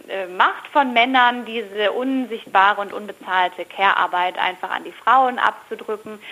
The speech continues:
Damit stellen wir viel in Frage, damit, äh, ist es fast eine Art Revolution und so wie es mit der Umweltfrage ist, äh, sind da viele Menschen, haben dann ja diese Angst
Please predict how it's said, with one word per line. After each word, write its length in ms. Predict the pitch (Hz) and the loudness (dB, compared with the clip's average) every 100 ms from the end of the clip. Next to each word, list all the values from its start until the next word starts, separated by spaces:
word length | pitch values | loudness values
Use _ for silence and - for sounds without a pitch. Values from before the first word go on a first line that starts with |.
| - | 0
Damit 240 | 220 240 | 0 0
stellen 300 | - 214 247 | -2 0 2
wir 100 | 269 | 2
viel 220 | 269 262 247 | -2 -6 -6
in 140 | 214 | -8
Frage, 520 | - - 208 302 277 | -10 -2 2 4 4
damit, 340 | 233 233 240 127 | 2 2 -2 -6
äh, 160 | - | -6
ist 100 | - | -6
es 60 | 254 - | -10 0
fast 180 | 269 262 | 0 0
eine 100 | - | 2
Art 220 | - 208 - | 4 4 0
Revolution 760 | 226 226 220 - 226 233 269 | -4 -2 -4 -6 -2 0 0
und 200 | - 220 | -2 -8
so 180 | 240 240 | -6 -6
wie 120 | 240 | -6
es 140 | 240 240 | -8 -8
mit 180 | 220 214 | -8 -2
der 140 | 208 | 0
Umweltfrage 840 | 277 330 254 208 - - 202 220 | 0 2 4 2 0 2 4 4
ist, 160 | 202 214 - - - - | -2 -6 -12 -16 -16 -4
äh, 300 | 220 214 208 214 | 0 0 -2 -10
sind 180 | 214 285 | -4 2
da 140 | 269 220 | 2 2
viele 260 | - 302 285 | -2 0 0
Menschen, 480 | 233 220 254 - 220 | 2 0 0 -4 0
haben 160 | 233 214 | 0 4
dann 320 | 202 196 170 | 0 0 -4
ja 140 | 214 | -2
diese 340 | 220 214 214 - | -2 0 0 2
Angst 300 | 190 240 | 0 -4